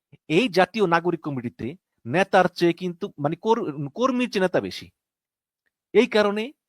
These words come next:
কেউ কারো কোনো কথা শোনে না। একটা দলের একটা chain of command আছে না, যে একজন একটা কথা বললে আরেকজন চুপচাপ থাকে, ওইটা নাই। এক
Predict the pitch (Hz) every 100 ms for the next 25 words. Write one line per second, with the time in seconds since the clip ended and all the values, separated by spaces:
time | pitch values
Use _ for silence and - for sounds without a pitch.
0 | _ _ _ 254 269 302 311 - 196 202
1 | 226 196 196 196 135 147 143 113 107 87
2 | - _ _ _ _ _ _ _ _ -
3 | 165 139 190 190 190 - 185 180 196 175
4 | 151 156 160 185 156 110 139 135 135 143
5 | 135 123 143 135 139 127 113 _ _ _
6 | - 113 110 131 135 135 196 - 147 -
7 | - 214 - 190 202 95 73 90 _ -
8 | 226